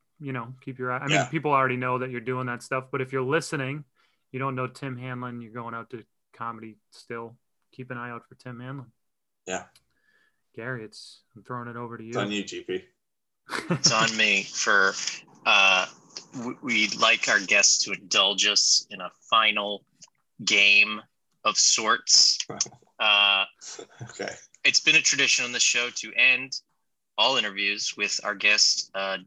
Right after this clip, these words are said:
Speaker 3: doing an impression of the world's
Speaker 2: Ooh.
Speaker 3: worst booker, leaving, uh, an, <laughs> a message on your voicemail <laughs> or answering
Speaker 2: Ah.
Speaker 3: machine.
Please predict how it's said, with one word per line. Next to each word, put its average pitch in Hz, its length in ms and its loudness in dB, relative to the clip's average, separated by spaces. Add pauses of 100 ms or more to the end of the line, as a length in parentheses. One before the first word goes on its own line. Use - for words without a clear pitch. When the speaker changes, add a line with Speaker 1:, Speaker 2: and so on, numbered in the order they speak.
(120)
Speaker 3:
doing 120 340 4
an 127 60 6
impression 127 760 0
of 95 120 -16
the 98 100 -10
world's 95 460 -4
Speaker 2:
Ooh. - 80 -20
Speaker 3:
worst 104 360 2
booker, 113 480 2 (540)
leaving, 110 600 4 (1040)
uh, 98 420 -2
an, 101 160 -6 (160)
<laughs> - 180 -4 (240)
a 120 40 -10
message 104 560 4
on 92 180 2
your 90 220 -12
voicemail 87 720 0
<laughs> - 20 -20
or 101 160 2
answering 85 420 -2
Speaker 2:
Ah. - 20 -16
Speaker 3:
machine. - 260 2